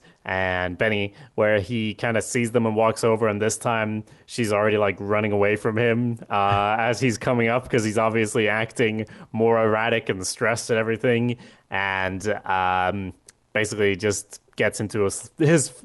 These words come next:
first of many arguments. Well, no, not the first. It's already happened, but yeah, bit of an argument with, uh, with Benny about, like, "She's my employee, so,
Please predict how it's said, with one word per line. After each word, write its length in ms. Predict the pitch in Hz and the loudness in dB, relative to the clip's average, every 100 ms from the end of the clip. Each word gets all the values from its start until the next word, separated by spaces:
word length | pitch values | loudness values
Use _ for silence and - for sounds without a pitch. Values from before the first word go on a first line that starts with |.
| 160 - | -20 -2
first 280 | 135 120 | 0 0
of 60 | 120 | 0
many 240 | 110 107 107 | -2 0 2
arguments. 540 | 104 110 113 110 - | 0 0 -4 -4 0
Well, 180 | 131 107 | 0 2
no, 180 | 113 92 | 0 0
not 220 | 107 107 | -2 -4
the 60 | |
first. 340 | 104 95 101 117 | -2 -2 -4 -2
It's 80 | 156 | 2
already 240 | 127 98 | 4 2
happened, 320 | 104 107 120 | 2 0 0
but 160 | 107 101 | 0 2
yeah, 240 | 110 98 - - - - - | 0 0 -6 -20 -20 -12 0
bit 100 | 160 | 2
of 80 | 131 | 4
an 40 | |
argument 600 | 120 120 117 117 110 - | 2 2 2 2 0 0
with, 260 | 107 98 104 | 0 2 2
uh, 240 | 101 92 - - | 2 0 -4 -8
with 180 | 101 90 | -6 -2
Benny 420 | 120 113 113 110 107 | 0 2 2 0 0
about, 340 | 95 92 90 | 0 -2 -2
like, 220 | 95 87 | -6 -8
"She's 260 | - - 135 | -8 -6 -2
my 140 | 143 | 0
employee, 480 | 139 147 147 160 95 | -2 0 2 2 0
so, 420 | - 104 92 92 | -4 -2 -2 -2